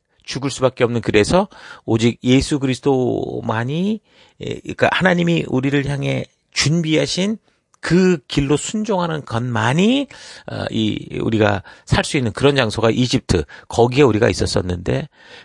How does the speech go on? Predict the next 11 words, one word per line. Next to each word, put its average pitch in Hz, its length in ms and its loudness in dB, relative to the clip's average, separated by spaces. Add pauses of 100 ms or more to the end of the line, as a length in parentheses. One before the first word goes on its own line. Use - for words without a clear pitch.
그래서 180 280 6
이제 165 340 6 (300)
비로소 175 360 4
이제 131 180 0
그 120 160 -2
죽음의 117 380 -4
길로부터 107 360 0
생명의 180 420 2
길로 107 220 0
나아가기 90 520 -2
위해서 87 400 0